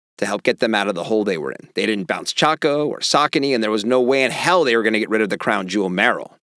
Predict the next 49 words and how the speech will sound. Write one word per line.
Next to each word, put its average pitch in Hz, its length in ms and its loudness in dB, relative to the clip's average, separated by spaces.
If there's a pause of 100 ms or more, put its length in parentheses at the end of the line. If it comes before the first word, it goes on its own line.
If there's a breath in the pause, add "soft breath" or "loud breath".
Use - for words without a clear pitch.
(240)
Boat 226 260 2
shoes 240 240 2
are 139 220 4
always 202 440 2
sort 185 300 4
of 175 80 2
in 170 100 4
style, 208 560 2 (160)
so - 180 0
I 139 60 4
don't 165 140 2
think 160 160 2
it 156 40 4
was 131 120 2
a 117 60 0
trend 247 360 0
issue, 120 320 0
but 117 140 0
for 117 100 -2
whatever 135 380 2
reason, 120 420 0
the 110 80 0
brand 127 460 2
Wolverine 156 400 4
acquired 147 420 2
for 120 220 0
a 117 80 2
billion 151 500 2
dollars 127 400 2
ten 185 320 -2
years 214 220 2
ago 107 380 0 (320 soft breath)
wasn't 131 440 0
working 104 380 -2
today. - 540 -6 (380)
Was 117 100 -2
that 147 120 4
a 131 60 0
problem 151 340 2
with 120 100 2
Sperry? 147 500 0 (580)
The - 80 2
consumer 127 720 0
or 131 80 4
the 117 140 2
way 127 180 4
Wolverine 127 540 2
managed 131 320 2
Sperry? 247 460 2